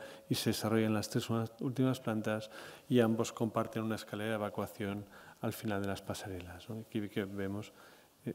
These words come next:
est-, estos espacios, ¿no? Ah, esta sería la, la planta de alquiler social,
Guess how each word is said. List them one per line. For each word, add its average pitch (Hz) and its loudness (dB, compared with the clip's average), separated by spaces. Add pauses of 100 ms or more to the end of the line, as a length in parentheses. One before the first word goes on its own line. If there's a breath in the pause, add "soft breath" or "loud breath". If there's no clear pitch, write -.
est-, - -8
estos - -10
espacios, - -18
¿no? 120 -20 (1000 loud breath)
Ah, 107 -4 (2250 loud breath)
esta 139 2
sería 120 2
la, 110 0
la 110 0
planta 120 4
de 110 4
alquiler 110 0
social, 143 2